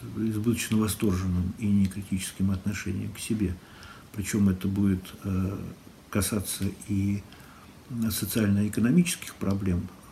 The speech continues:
э, инфраструктуры, но и в том числе всего, что связано с сознанием и, э, с политикой, с, э,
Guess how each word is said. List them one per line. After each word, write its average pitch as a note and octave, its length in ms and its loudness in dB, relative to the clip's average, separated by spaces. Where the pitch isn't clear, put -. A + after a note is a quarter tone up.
э, - 360 -8
инфраструктуры, G#2 920 4
но A2+ 340 6
и G#2+ 360 0
в G#2 80 -8
том G#2 260 -2
числе G#2+ 420 -2
всего, G2+ 320 -2
что F#2+ 180 -6
связано F#2+ 600 0
с - 360 -10
сознанием G2 640 2
и, G2 280 2
э, F2+ 380 0
с - 240 -10
политикой, A2+ 760 0
с, - 720 -16
э, G2 180 -10